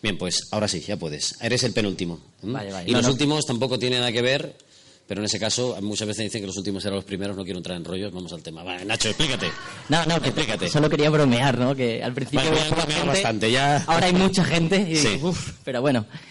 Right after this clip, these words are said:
Speaker 2: Eh, nada, eso, Nacho Morata, el, como muy bien ha dicho él, el, el, el creador de la exposición que está ahora mismo, o que se estrena o inaugura hoy.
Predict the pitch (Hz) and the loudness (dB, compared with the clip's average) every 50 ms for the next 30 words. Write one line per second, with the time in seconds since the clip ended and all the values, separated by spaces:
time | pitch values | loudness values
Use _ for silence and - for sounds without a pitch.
0 | - - - - - 131 131 127 139 170 196 185 135 113 - 82 110 117 - 160 | -20 -20 -10 -2 2 2 4 4 4 4 4 2 2 0 -4 -8 -10 -6 -6 -6
1 | 120 107 110 113 117 117 110 - 120 123 147 160 165 208 214 214 - - 123 117 | -6 -6 -8 -12 -10 -10 -8 -6 -4 -4 -4 -4 -4 -6 -8 -6 -6 -6 -6 -6
2 | 110 - 110 117 117 117 123 131 127 127 131 127 123 123 123 127 127 - - 131 | -6 -6 -6 -6 -4 -2 -2 -2 0 -2 -2 -2 -2 -4 -4 -6 -8 -6 -6 -4
3 | 131 127 127 - - - _ _ _ _ - 127 127 135 165 170 - - - - | -4 -4 -6 -8 -12 -20 _ _ _ _ -6 -4 -2 -2 -2 -4 -6 -10 -16 -10
4 | - 117 110 110 113 110 - - 113 113 110 110 110 - - - - - 120 117 | -8 -6 -6 -4 -6 -6 -6 -6 -8 -8 -8 -8 -10 -12 -14 -16 -16 -14 -10 -8
5 | 113 110 117 120 120 120 120 110 107 - - 110 117 113 104 120 123 123 120 117 | -6 -4 -4 -4 -4 -2 -2 -4 -4 -6 -8 -8 -8 -6 -4 -2 -2 -2 -2 -6
6 | 110 - 123 120 123 120 120 127 151 151 156 156 160 185 226 - - 123 110 - | -8 -6 -6 -4 -4 -4 -4 -4 -6 -6 -6 -6 -4 -6 -6 -6 -10 -12 -12 -10
7 | 113 - - 104 - - - 110 113 110 107 107 101 110 110 110 107 104 104 113 | -12 -14 -14 -16 -16 -14 -12 -12 -10 -10 -10 -8 -8 -8 -6 -6 -6 -6 -4 -4
8 | 120 110 107 120 147 170 | -2 0 0 2 0 0